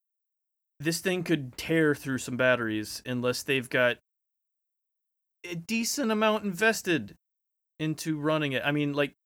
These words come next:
laptop batteries have gotten better. Like, it's, it's not an unsolvable problem, but I don't know. I've not heard any information about what the expected battery life is supposed to be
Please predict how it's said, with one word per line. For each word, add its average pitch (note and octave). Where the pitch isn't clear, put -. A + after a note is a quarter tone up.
laptop G#3+
batteries F#3
have E3+
gotten D3
better. -
Like, E3+
it's, F#3
it's G3
not A#3
an A3+
unsolvable G#3
problem, D#3
but D3+
I D#3+
don't F#3
know. D3
I've C#3+
not D#3
heard D3
any D#3+
information D3
about C3
what B2+
the A#2+
expected C3+
battery A#2+
life A2
is A2+
supposed -
to G#2+
be G2